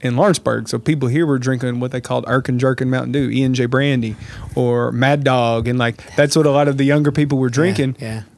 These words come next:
Speaker 1: And Clay was like, "Your dad makes Rare Breed. What are you doing?" <laughs> You know, "Stop drinking Kentucky Gentleman with Coke. He makes Rare Breed.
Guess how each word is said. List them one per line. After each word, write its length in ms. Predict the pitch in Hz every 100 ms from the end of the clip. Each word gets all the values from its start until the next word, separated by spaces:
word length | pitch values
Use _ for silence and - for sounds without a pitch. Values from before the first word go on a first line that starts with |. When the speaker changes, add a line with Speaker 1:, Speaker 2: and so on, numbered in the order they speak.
| -
Speaker 1:
And 180 | 143 135
Clay 220 | 156 156
was 160 | 151 139
like, 180 | 123 - -
"Your 140 | 160
dad 240 | 151 160 208
makes 240 | 214 -
Rare 180 | 139 156
Breed. 320 | 135 110 101 - _ _ _ _ -
What 320 | 147 139 165
are 60 | 202
you 200 | 180 175
doing?" 440 | 131 127 123 98 - -
<laughs> 160 | 135
You 180 | 269 226
know, 240 | 175 180 165 190 180
"Stop 480 | 190 143 190 202
drinking 320 | 185 202 208 185
Kentucky 480 | 180 151 185 185
Gentleman 720 | 147 151 180 151 117 107 180 127 180 - - 170
with 160 | 151 -
Coke. 360 | 196 175 - - - 185
He 80 | 180
makes 260 | 180 175 139
Rare 260 | 131 151
Breed. 320 | 190 135 113